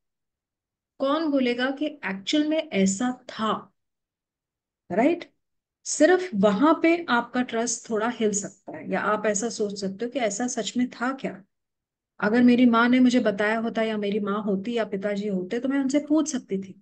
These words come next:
confirm कर सकती थी कि क्या ऐसा था कि मेरे दादाजी के दो भाई थे, अ, इनकी, इनमें से किसी की एक की ऐसे death हो गई थी, right? तो ये हुआ where you want to confirm something।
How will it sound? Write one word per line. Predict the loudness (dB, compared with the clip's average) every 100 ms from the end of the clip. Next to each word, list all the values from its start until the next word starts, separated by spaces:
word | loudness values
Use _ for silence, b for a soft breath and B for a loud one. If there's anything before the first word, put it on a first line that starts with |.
| -6
confirm | -2 0 0 0
कर | -2 -4
सकती | -8 -12 -20
थी | -20 -20 b b b
कि | -6
क्या | -2 0 0
ऐसा | -2 -6 -6
था | -6 -6
कि | -2
मेरे | 0 0
दादाजी | 0 -2 -2 -4 -2
के | 0
दो | 0 0
भाई | 0 -2 -2 -4
थे, | -10 -12 _ _ _ _ _ _ -4
अ, | 0 0 0
इनकी, | -4 -4 -4
इनमें | -6 -4 -2 -2 -2
से | -2
किसी | -6 -8
की | -6 -2
एक | -2 -2
की | 0
ऐसे | 0 0 -2
death | -2 -2 -4
हो | -4
गई | -4
थी, | -4 -8 -10 -12 _ _ _ _ -8
right? | -2 -2 -4 B B B
तो | 4
ये | 4 6 4 4 2 0
हुआ | 4 4 2 -4
where | 0 4 4 6
you | 6 6
want | 4 2
to | 0
confirm | -2 -2 -2 -4 2 2
something। | 2 -2 -12 _ _